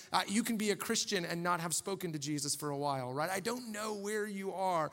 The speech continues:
but I want you to see that they are being incredibly insecure and incredibly foolish, and he does not respond to them in anger. He loves them. He loves you. His response to your insecurity and mine is not anger.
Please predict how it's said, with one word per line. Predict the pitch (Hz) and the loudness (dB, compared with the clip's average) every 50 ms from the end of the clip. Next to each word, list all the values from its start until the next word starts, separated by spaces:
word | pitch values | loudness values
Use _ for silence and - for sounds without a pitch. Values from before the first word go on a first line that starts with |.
| - - - - | -6 -14 -12 -10
but | 170 175 | -8 -6
I | 175 | -6
want | 202 190 202 226 254 247 | -6 -4 -4 -4 -2 -2
you | 262 | -2
to | 233 226 | 0 0
see | - - - 240 233 214 | 0 0 0 -2 -2 -2
that | 180 190 180 165 160 | -2 -2 -4 -4 -4
they | 196 196 226 254 | -4 -2 -2 0
are | 254 247 233 | 0 0 0
being | 208 156 208 214 208 208 | 0 0 -2 -2 -2 -2
incredibly | 196 190 185 160 - - 226 233 254 269 220 254 247 214 | -2 -4 -4 -6 -8 -8 -4 -4 -2 -2 -2 -2 -4 -4
insecure | 214 196 - - 196 - - 190 202 190 185 - - - - | -2 -2 -2 -4 -4 -4 0 0 2 2 0 -2 -6 -8 -4
and | - 196 185 | 0 0 2
incredibly | 180 180 - - - - 254 262 262 240 220 240 220 | 2 0 0 -2 0 2 2 4 4 2 2 0 -2
foolish, | - - - 226 214 208 180 147 139 - - - - - - - | -2 -2 -2 0 0 2 2 2 2 0 -2 -4 -8 -16 -14 -8
and | - 151 151 | -6 -4 -4
he | 165 165 | -4 -4
does | 147 170 160 156 | -2 -2 -2 -2
not | 165 165 165 165 - | -2 -4 -4 -4 -4
respond | 175 165 - - - 151 151 147 139 | -2 -2 -2 -2 -2 -4 -4 -4 -4
to | 135 | -4
them | 135 135 127 | -4 -4 -2
in | 123 123 | -2 -2
anger. | 120 120 123 117 117 95 - - - _ _ _ _ _ _ _ _ _ _ _ _ _ _ _ _ _ _ _ _ _ _ _ _ _ _ _ _ _ _ _ _ _ _ _ _ _ _ _ _ _ _ _ _ _ _ _ _ _ _ _ _ _ _ _ _ _ _ _ _ _ _ _ _ _ - | -2 -4 -4 -6 -8 -10 -12 -16 -20 _ _ _ _ _ _ _ _ _ _ _ _ _ _ _ _ _ _ _ _ _ _ _ _ _ _ _ _ _ _ _ _ _ _ _ _ _ _ _ _ _ _ _ _ _ _ _ _ _ _ _ _ _ _ _ _ _ _ _ _ _ _ _ _ _ -16
He | - 156 | -12 -10
loves | 160 160 175 190 151 - - | -10 -10 -8 -6 -4 -4 -4
them. | 123 - - - - - _ _ _ _ _ _ _ _ _ _ _ | -6 -10 -16 -16 -20 -20 _ _ _ _ _ _ _ _ _ _ _
He | - 170 | -10 -8
loves | 175 175 175 151 151 | -6 -4 -2 -2 -4
you. | 175 202 233 165 - 123 127 120 - _ _ _ _ _ _ _ _ _ _ _ _ _ _ _ _ _ _ _ _ _ _ _ _ _ _ _ _ _ _ _ _ _ _ - | -4 -4 -6 -8 -8 -10 -14 -16 -18 _ _ _ _ _ _ _ _ _ _ _ _ _ _ _ _ _ _ _ _ _ _ _ _ _ _ _ _ _ _ _ _ _ _ -6
His | 185 180 175 | -4 -2 0
response | 196 180 - - 208 220 247 240 - | 2 2 0 2 0 0 2 2 2
to | - 190 | 0 0
your | 175 185 196 202 196 | 0 0 0 0 0
insecurity | 196 190 185 - 185 165 - - 196 196 190 175 160 | 0 0 0 0 0 0 -2 0 0 0 2 0 0
and | 151 147 147 | 0 0 0
mine | 156 160 151 139 127 | -2 -2 -2 -2 -2
is | 123 123 | -2 -2
not | 147 151 151 | -2 -2 -2
anger. | 151 147 143 135 120 98 - | -2 -4 -4 -6 -8 -10 -14